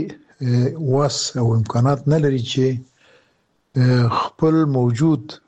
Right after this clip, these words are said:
هغه نیرو د کار لپاره د کار زمینه برابر کړي او هغه محتاج خلکو لپاره خواړه، آه، سرپناه او لباس تهیه کړي. آه، یو دم چې مثلاً درې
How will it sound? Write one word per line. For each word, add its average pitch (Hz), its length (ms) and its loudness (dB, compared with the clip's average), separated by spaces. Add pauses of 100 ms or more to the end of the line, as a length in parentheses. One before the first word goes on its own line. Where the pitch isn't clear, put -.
(100)
هغه 117 220 0
نیرو 127 320 2
د 120 100 -2 (120)
کار 139 140 0 (100)
لپاره 127 320 0
د 117 100 -2
کار 120 360 -2
زمینه 117 260 2
برابر 110 420 0
کړي 120 280 -2 (600)
او 117 180 2
هغه 131 180 0 (100)
محتاج 123 380 0
خلکو 135 260 0
لپاره 127 420 0
خواړه، 120 440 0 (800)
آه، 117 220 2 (120)
سرپناه 120 560 0 (240)
او 117 120 0
لباس 113 380 0 (140)
تهیه 113 340 2
کړي. 131 160 -8 (360)
آه، 123 220 2
یو 160 260 2
دم 156 280 0
چې 151 140 -8 (120)
مثلاً 131 380 0
درې 147 180 2